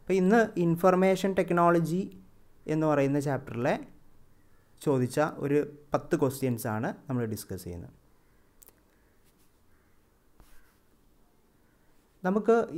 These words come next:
ഈ ഒരു ഭാഗത്ത് ചോദിക്കുന്നത് പത്ത് ക്വസ്റ്റ്യൻസ് ആണ്. രണ്ട് മാർക്കിൻ്റെ പത്ത് ക്വസ്റ്റ്യൻസ്. അങ്ങനെ ഇരുപത് മാർക്കിനാണ് ഈ ഒരു ഭാഗത്ത് നിന്ന്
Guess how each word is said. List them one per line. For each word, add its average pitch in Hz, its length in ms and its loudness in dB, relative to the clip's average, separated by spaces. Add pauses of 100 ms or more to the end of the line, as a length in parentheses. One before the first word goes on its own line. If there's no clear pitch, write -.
ഈ - 100 4
ഒരു 214 160 6
ഭാഗത്ത് 160 400 4 (960)
ചോദിക്കുന്നത് 156 720 2 (440)
പത്ത് - 380 0
ക്വസ്റ്റ്യൻസ് 131 560 -2
ആണ്. 92 120 -8 (180)
രണ്ട് 165 360 4
മാർക്കിൻ്റെ 139 440 0 (100)
പത്ത് - 340 -2
ക്വസ്റ്റ്യൻസ്. 107 460 -6 (420)
അങ്ങനെ 190 280 2
ഇരുപത് 190 360 6
മാർക്കിനാണ് 160 580 2 (400)
ഈ 170 100 4
ഒരു 170 160 4
ഭാഗത്ത് 143 400 0
നിന്ന് 131 220 0